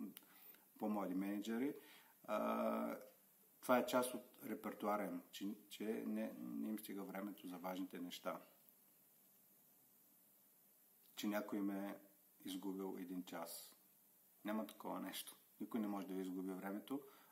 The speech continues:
ако вие не си го изгубите. И натъртването по отношение на тази тема, защото виждам и промяната, която се случва тогава, когато човек,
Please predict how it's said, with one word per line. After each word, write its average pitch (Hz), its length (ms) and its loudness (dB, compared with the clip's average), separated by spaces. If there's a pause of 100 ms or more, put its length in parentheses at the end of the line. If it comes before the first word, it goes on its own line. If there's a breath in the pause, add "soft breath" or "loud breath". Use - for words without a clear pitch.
ако 107 240 -8
вие 101 160 0
не 98 120 2
си - 120 -4
го 92 140 0
изгубите. 95 520 0 (520 loud breath)
И 120 480 8 (880)
натъртването 117 840 4
по 117 140 2
отношение 123 380 4
на 117 80 4
тази 123 220 4
тема, 131 200 6
защото 117 340 0
виждам 113 320 4
и 117 120 -2
промяната, 101 640 2
която 101 300 -4
се 95 80 -10
случва 107 340 -4
тогава, 104 380 0
когато 98 560 -2
човек, 104 500 -4